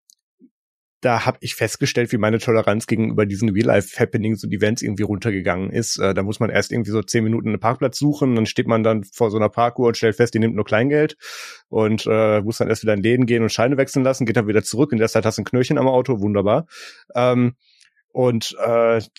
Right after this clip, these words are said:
dann, dann musst du da irgendwie durch, dann will dann, dann der Typ da dein Ticket und den covid-Ausweis sehen. Ähm, den hatte ich auch beim ersten Mal, wo ich reingegangen bin, um Geld zu wechseln, und beim zweiten Mal war diese E-Mail irgendwie weg.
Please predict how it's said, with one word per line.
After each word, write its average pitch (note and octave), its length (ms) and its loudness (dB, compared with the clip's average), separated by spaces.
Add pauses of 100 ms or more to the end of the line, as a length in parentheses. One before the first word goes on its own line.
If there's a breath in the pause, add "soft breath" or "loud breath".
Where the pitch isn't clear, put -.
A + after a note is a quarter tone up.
dann, A2+ 300 0
dann A2+ 280 0
musst B2+ 240 0
du B2 40 0
da A2+ 100 4
irgendwie A2 380 0
durch, C3+ 380 0
dann G#2 240 0
will A2+ 120 2
dann, A2+ 180 0
dann G#2+ 160 2
der F#2+ 80 -12
Typ - 240 -6
da A2 120 2
dein G#2+ 140 2
Ticket - 280 -4
und A2 100 0
den G#2 100 -2
covid-Ausweis C#3+ 720 -2
sehen. D3+ 380 0
Ähm, G#2+ 260 0
den G2+ 240 -2
hatte B2 180 0
ich C#3 200 -4
auch C#3 100 2
beim C#3 140 0
ersten C#3 280 -2
Mal, C#3 120 0
wo C#3 80 2
ich - 140 -8
reingegangen C3 520 0
bin, C3 220 0
um A#2 100 -4
Geld A2 240 0
zu C#3+ 140 0
wechseln, F3 400 0
und A#2+ 60 -2
beim A2+ 120 0
zweiten - 300 -2
Mal G#2+ 120 2
war A2 80 4
diese G2+ 240 -4
E-Mail C#3 300 0
irgendwie F2+ 380 -6
weg. - 280 -2